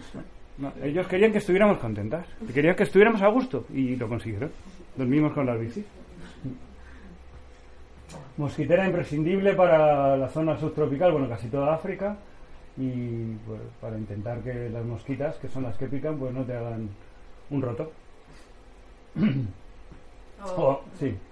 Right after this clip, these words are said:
Speaker 2: Dale, dale.
Speaker 1: Pues esto es, es un, es un consejo que gratis que os vamos a dar, aunque no lo, no os lo pidáis. ¿Veis? Cuando, cuando busquéis sombra para, para cuando amanece al día siguiente, intentad fijaros si es un mango maduro.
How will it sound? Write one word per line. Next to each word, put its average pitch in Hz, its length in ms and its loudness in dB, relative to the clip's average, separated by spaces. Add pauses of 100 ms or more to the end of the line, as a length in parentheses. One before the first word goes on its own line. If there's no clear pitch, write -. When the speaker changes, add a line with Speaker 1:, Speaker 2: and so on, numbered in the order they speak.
Speaker 2:
Dale, 190 200 -12
dale. 202 140 -14 (180)
Speaker 1:
Pues 160 320 6
esto 190 260 4
es, 180 120 4 (380)
es 139 60 -6
un, 175 300 0
es 185 100 -6
un 208 80 2
consejo 185 400 0
que 143 120 -2
gratis 131 340 0
que 147 80 2
os 147 60 8
vamos 147 180 4
a 131 40 4
dar, 143 140 6
aunque 139 160 0
no 131 100 0
lo, 131 120 0
no 123 420 -4
os 131 100 -2
lo 131 60 -2
pidáis. 127 340 -2 (480)
¿Veis? 170 300 0 (240)
Cuando, 139 760 2 (320)
cuando 139 380 0 (320)
busquéis 151 540 0
sombra 185 520 4 (140)
para, 135 320 2 (240)
para 135 260 2
cuando 127 320 2
amanece 131 520 0
al 120 100 -2
día 147 140 2
siguiente, 156 580 -2 (560)
intentad 139 460 2
fijaros 185 340 -4
si 180 80 -6
es 147 80 -4
un 156 80 2
mango 156 240 6
maduro. 127 400 2